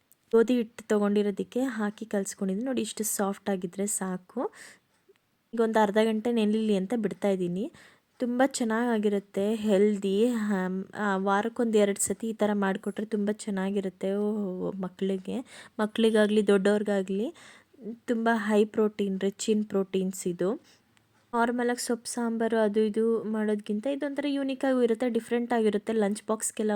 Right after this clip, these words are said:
ಒಂಥರ ಚೆನ್ನಾಗೂ ಇರುತ್ತೆ. ಗ್ರೀನ್ ಚಪಾತಿ ಥರನೂ ಇರುತ್ತೆ. ನೋಡಿ ಮಾ-,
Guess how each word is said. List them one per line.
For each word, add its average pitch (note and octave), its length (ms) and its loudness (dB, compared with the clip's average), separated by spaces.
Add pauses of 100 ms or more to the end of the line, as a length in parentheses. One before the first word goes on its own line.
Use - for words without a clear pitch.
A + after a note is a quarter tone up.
ಒಂಥರ G3+ 240 -4
ಚೆನ್ನಾಗೂ G#3 500 -2
ಇರುತ್ತೆ. G3 320 -2 (400)
ಗ್ರೀನ್ A#3 280 0
ಚಪಾತಿ A3 500 -4
ಥರನೂ G#3 440 0
ಇರುತ್ತೆ. G3 460 -4 (540)
ನೋಡಿ A#3+ 260 -4
ಮಾ-, A#3+ 220 0